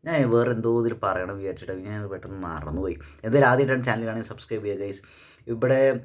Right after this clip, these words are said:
ദിലീപിന് കാര്യമായ സപ്പോർട്ട് പോന്നുകൊണ്ടിരിക്കുന്നുണ്ട്. അതിൻ്റെ കൂടെ തന്നെ വേറൊരിക്കൽ ചിരിച്ച് ഞാൻ ചത്തു ഗൈസ്. എന്നാൽ അതിൻ്റെ ഒരു അപകടം ഓർത്തിട്ട് ചെറിയൊരു ഇത് തോന്നി.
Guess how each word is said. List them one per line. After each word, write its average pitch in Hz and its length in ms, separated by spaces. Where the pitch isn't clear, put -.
ദിലീപിന് 143 600
കാര്യമായ 123 500
സപ്പോർട്ട് 117 420
പോന്നുകൊണ്ടിരിക്കുന്നുണ്ട്. 107 840
അതിൻ്റെ 107 280
കൂടെ 120 220
തന്നെ 117 320
വേറൊരിക്കൽ 120 600
ചിരിച്ച് 123 360
ഞാൻ 127 120
ചത്തു 113 320
ഗൈസ്. 107 340
എന്നാൽ 117 200
അതിൻ്റെ 120 200
ഒരു 113 80
അപകടം 117 360
ഓർത്തിട്ട് 117 360
ചെറിയൊരു 110 320
ഇത് 104 80
തോന്നി. 98 220